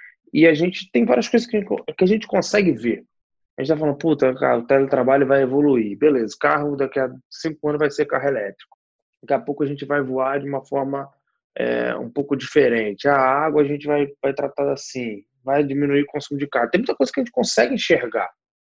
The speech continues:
Agora, na educação, é,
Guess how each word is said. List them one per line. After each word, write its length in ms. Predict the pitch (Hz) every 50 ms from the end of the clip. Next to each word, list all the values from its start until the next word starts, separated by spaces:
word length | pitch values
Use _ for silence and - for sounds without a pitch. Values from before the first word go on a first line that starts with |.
| _ _ _ _ _ _ _ _ _ _ _ _ _ - - _ - -
Agora, 240 | 120 139 151 160
na 180 | 160 170 190 233
educação, 1000 | 311 262 277 233 - - 151 - - - - 139 147 180 214 247 233 175 123 123 - _ _ _ _ _ _ _ _ _ _ _ _ _ _ _ _ _ - -
é, 160 | - - -